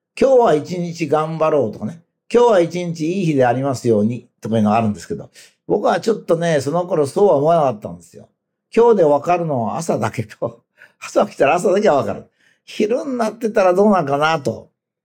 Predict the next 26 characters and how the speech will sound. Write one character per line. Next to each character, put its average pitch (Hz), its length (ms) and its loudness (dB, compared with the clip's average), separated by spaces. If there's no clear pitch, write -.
夜 240 320 2
に 214 60 4
な 180 100 4
っ 151 80 -8
て 165 80 -4
た 147 140 -2
ら 143 120 -2
北 214 220 -6
朝 196 180 -2
鮮 175 160 -4
か 151 80 4
ら 139 60 -2
ミ 139 100 -8
サ 165 180 4
イ 139 40 4
ル 123 60 0
が 117 100 -2
飛 127 120 -2
ん 127 40 -4
で 131 80 -6
き - 60 -14
て 123 100 0
る 104 80 -4
か 95 100 -4
な 107 160 -2
と。 107 200 -16